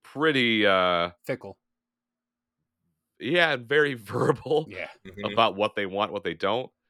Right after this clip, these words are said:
Speaker 1: Like, obviously, like, Assassination Classroom, um, Made in Abyss, I've never watched, but, like, it just, it sounds interesting. But, like, Naruto and Cowboy, and I love Cowboy Bebop.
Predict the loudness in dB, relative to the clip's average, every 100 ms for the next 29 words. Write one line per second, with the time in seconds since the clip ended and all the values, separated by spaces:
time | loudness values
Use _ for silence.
0 | _ -2 2 2 2 0 0 -6 -4 -2
1 | -2 -4 -8 -8 -6 0 2 0 -4 -6
2 | -6 -12 _ -2 0 0 -2 -12 -18 _
3 | _ _ _ -20 -4 -2 0 0 -4 -4
4 | -4 -4 -4 -2 -2 0 0 -2 -6 -16
5 | _ _ _ _ _ _ 0 0 -2 -6
6 | -8 -6 -6 -4 -6 -6 -10 -12 -10 -8
7 | -10 -12 _ _ _ _ _ _ _ _
8 | _ 2 4 2 0 -10 _ _ _ _
9 | _ _ _ _ -8 2 2 2 0 0
10 | 2 0 -4 -8 -10 -10 -2 0 -2 -6
11 | _ -6 -4 0 -2 -2 -2 -2 0 -4
12 | -4 -10 -10 -12